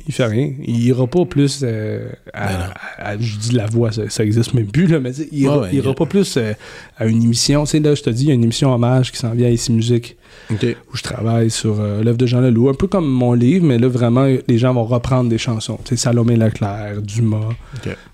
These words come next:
Speaker 1: notamment. Là, je dirais pas tous les noms, mais même à ça, on l'a invité. Puis, tu sais, je veux dire, qu-, quand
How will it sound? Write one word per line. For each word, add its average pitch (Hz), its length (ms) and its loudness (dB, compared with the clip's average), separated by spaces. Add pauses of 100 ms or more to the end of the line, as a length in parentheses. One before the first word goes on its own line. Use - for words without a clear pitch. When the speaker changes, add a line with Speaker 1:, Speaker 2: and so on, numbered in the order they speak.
Speaker 1:
notamment. 117 480 0
Là, 147 200 4
je 117 100 -4
dirais 117 220 0
pas 135 120 0
tous 127 140 -4
les 120 140 4
noms, 139 300 2
mais 107 340 -6
même 131 220 2
à 110 80 -4
ça, 160 160 -2
on 110 200 0
l'a 110 120 2
invité. 110 480 0
Puis, - 280 -16 (200)
tu - 60 -18 (120)
sais, 135 140 0
je 123 80 0
veux 117 40 -2
dire, 143 120 -2 (240)
qu-, 170 160 -10
quand 185 220 2